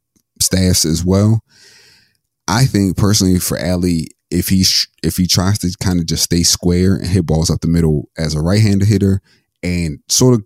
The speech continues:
look to go left center as a left-handed hitter, um, just kinda going away, which obviously is a lot of times easier said than done. But if that's just sort of his focus and his approach, that'll, that'll help.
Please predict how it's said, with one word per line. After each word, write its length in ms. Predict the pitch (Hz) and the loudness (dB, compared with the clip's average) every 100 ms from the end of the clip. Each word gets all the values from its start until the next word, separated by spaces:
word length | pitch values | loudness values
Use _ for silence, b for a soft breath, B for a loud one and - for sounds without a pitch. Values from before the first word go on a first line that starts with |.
| - | -6
look 300 | 87 101 - | -2 0 0
to 100 | 90 | -2
go 280 | 87 87 82 | 2 2 0
left 240 | 92 90 | 0 0
center 360 | - 101 95 80 - | 0 0 0 -2 -8
as 520 | 64 78 78 76 - - | -10 -8 -6 -6 -8 -10
a 140 | - 78 | -8 -8
left-handed 680 | 60 85 90 - 98 98 | -4 -2 0 0 0 2
hitter, 320 | 107 101 107 104 _ _ _ _ | 2 2 0 -2 _ _ _ _
um, 520 | 82 82 78 78 87 - _ _ | -4 -2 -2 -4 -8 -14 _ _
just 180 | 85 85 | -4 -4
kinda 220 | - 90 | -2 -2
going 220 | 87 90 87 | 0 0 0
away, 420 | 82 87 92 98 - | 0 2 2 0 -2
which 220 | 80 - _ - - | -6 -6 _ -18 -10
obviously 300 | 85 82 82 | -6 -4 -4
is 120 | - - _ _ _ _ - - | -4 -10 _ _ _ _ -20 -10
a 20 | |
lot 100 | 80 | -8
of 60 | 73 | -4
times 220 | 85 80 | -4 -4
easier 300 | 80 90 82 | -2 -2 -2
said 220 | - 90 | 0 0
than 120 | 80 76 | -2 -4
done. 280 | 87 92 | 0 2
But 260 | 95 80 76 b b | 2 -2 -4 b b
if 140 | 73 | -8
that's 220 | 85 92 - | -2 0 0
just 140 | 92 | 0
sort 200 | 87 85 | 2 0
of 60 | 87 | 0
his 200 | 90 - | -2 0
focus 380 | 92 90 85 | -2 -2 -2
and 100 | 85 | -2
his 160 | 85 85 | -2 -4
approach, 460 | 80 - 98 - b b b - | -4 0 0 0 b b b -4
that'll, 380 | 95 85 78 - - | 0 0 -4 -6 -4
that'll 200 | 90 80 | -2 -2
help. 420 | - 101 110 | 0 0 -2